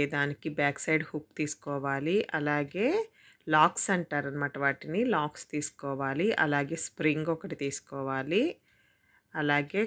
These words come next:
కట్టరు, అలాగే గేర్ వైర్ అంటారండి ఇది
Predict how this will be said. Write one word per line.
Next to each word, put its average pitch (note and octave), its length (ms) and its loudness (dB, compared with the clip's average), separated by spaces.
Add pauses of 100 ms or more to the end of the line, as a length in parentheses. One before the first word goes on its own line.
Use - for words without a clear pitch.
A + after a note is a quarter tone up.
(160)
కట్టరు, D3+ 560 0 (1080)
అలాగే D3 480 2
గేర్ D3 320 4
వైర్ D3 300 4
అంటారండి C#3 600 -2
ఇది E3 220 2